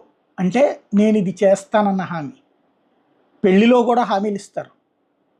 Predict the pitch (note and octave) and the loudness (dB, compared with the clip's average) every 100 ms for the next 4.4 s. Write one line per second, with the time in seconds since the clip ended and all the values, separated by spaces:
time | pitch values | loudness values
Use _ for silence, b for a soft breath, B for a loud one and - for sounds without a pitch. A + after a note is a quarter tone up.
0 | _ _ G3 G3 G3+ A3+ G#3+ - F3+ A3 | _ _ -2 0 2 2 -2 -8 -4 -4
1 | G#3 A3 G3+ F3+ D#3+ F3+ F3 D3+ - _ | -2 -4 -4 -4 -6 -6 -6 -10 -12 _
2 | _ _ _ _ _ _ _ - G#3 B3 | _ _ _ _ _ _ _ -2 2 2
3 | G3 A3+ - _ _ _ _ _ _ _ | 0 -6 -14 _ _ _ _ _ _ _
4 | A#3 C4 C4 | 2 4 4